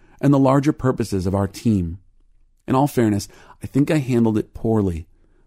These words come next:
but I was totally unprepared for what happened next. Dave turned on me with the ferocity of a cornered animal.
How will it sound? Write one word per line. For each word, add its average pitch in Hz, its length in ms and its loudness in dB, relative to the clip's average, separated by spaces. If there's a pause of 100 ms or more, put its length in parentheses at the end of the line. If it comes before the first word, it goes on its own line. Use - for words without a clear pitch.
but - 120 -6
I - 20 0
was 117 160 -4
totally 151 560 -4
unprepared 104 640 -2
for - 140 -8
what 101 180 -4
happened 95 460 -6
next. 90 440 -6 (1000)
Dave 123 380 0
turned 127 320 2
on 95 160 0
me 87 200 -4 (240)
with - 120 -14
the - 80 -6
ferocity 107 720 -4
of 90 80 -4
a 92 80 -10
cornered 110 640 -2
animal. 90 500 -4